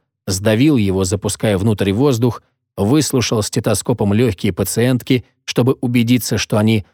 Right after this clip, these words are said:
наполняются с каждым вдохом. «Старайтесь как можно меньше двигаться. Я наложил швы, чтобы закрепить трубку. Выпасть она не должна, но всё равно будьте осторожны.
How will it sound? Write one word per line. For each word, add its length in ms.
наполняются 800
с 80
каждым 440
вдохом. 640
«Старайтесь 640
как 200
можно 300
меньше 320
двигаться. 600
Я 200
наложил 440
швы, 340
чтобы 300
закрепить 560
трубку. 520
Выпасть 540
она 180
не 100
должна, 480
но 140
всё 200
равно 320
будьте 360
осторожны. 640